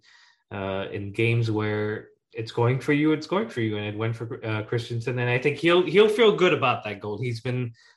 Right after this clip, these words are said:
out with injury. He's had a little bit of criticism. I think he's, with the contract situation and all of that in the background,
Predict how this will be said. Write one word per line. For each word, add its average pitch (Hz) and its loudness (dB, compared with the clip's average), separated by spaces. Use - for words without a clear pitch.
out 143 0
with 151 2
injury. 139 -2
He's 123 -6
had 120 -4
a - 0
little 113 0
bit 113 -2
of - -20
criticism. 120 -4
I 98 -6
think 104 -10
he's, 104 -8
with 98 -8
the 101 -8
contract 113 0
situation 110 -2
and 104 -8
all 104 -4
of 101 -8
that 107 -4
in 101 -6
the 98 -8
background, 104 -6